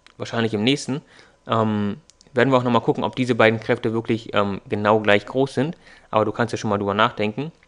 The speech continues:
Ähm, aber um unsere eigentliche, um, um unsere eigentliche Frage noch zu beantworten, müssen wir uns ja noch alle anderen Kräfte angucken. Wir haben uns jetzt in die vertikale Richtung auf jeden Fall die Kräfte ange-, angeschaut, die auf die Socke wirken. Und wenn wir uns jetzt die horizontale Richtung angucken, dann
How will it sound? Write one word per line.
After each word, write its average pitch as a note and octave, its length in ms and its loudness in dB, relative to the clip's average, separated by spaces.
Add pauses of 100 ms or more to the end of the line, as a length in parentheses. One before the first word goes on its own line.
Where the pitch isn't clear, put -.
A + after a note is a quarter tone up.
(460)
Ähm, A2 280 0
aber A2+ 140 2
um A#2 120 2
unsere A2 200 0
eigentliche, E3 520 0
um, B2 140 -6
um A2+ 180 -6
unsere A#2+ 200 -2
eigentliche A#2 280 -6
Frage C#3+ 280 0
noch C3 120 0
zu - 120 -10
beantworten, D#3 520 0 (320)
müssen C3 220 -4
wir C3+ 60 2
uns C3 100 -2
ja C3+ 40 -2
noch B2+ 120 0
alle A#2 160 0
anderen A#2+ 260 0
Kräfte - 300 -8
angucken. G2+ 400 -8 (880)
Wir G2+ 100 -4
haben B2 80 4
uns C#3+ 140 4
jetzt C3+ 120 -2
in A#2+ 120 0
die A#2 120 0
vertikale A2 480 2
Richtung G2+ 280 -2
auf F#2+ 100 -4
jeden A2 160 0
Fall G#2+ 240 0 (360)
die B2+ 80 -4
Kräfte - 340 -4
ange-, A#2 180 -2 (140)
angeschaut, A#2 480 0
die A2+ 100 0
auf G#2 120 0
die A2 100 -4
Socke G#2+ 280 2
wirken. C3 360 0 (440)
Und A2 600 2 (220)
wenn A#2 120 2
wir A#2 80 2
uns A2+ 80 0
jetzt A#2 140 -2
die G#2 100 0
horizontale C3 720 2
Richtung B2 220 -6
angucken, D#3 420 -2 (440)
dann G#2+ 300 0